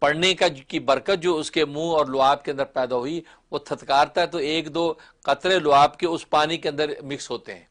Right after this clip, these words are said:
वो, वो बायस बरकत हो जाता है पानी। अब वो पानी मरीज को पिलाया जाता है।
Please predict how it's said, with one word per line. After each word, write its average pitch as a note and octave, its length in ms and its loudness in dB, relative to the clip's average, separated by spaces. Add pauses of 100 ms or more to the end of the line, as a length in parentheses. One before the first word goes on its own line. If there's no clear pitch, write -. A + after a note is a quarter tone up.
(480)
वो, D#3+ 140 4
वो D#3 220 0
बायस D3 320 4
बरकत C3+ 400 -2
हो C3 80 -4
जाता B2+ 260 -4
है B2+ 120 -6
पानी। C3+ 340 -8 (320)
अब F3+ 120 2
वो E3+ 100 -2
पानी D3 320 0
मरीज C3+ 300 -4
को C3+ 120 -4
पिलाया B2 280 0
जाता A2+ 340 -6
है। F#2 140 -16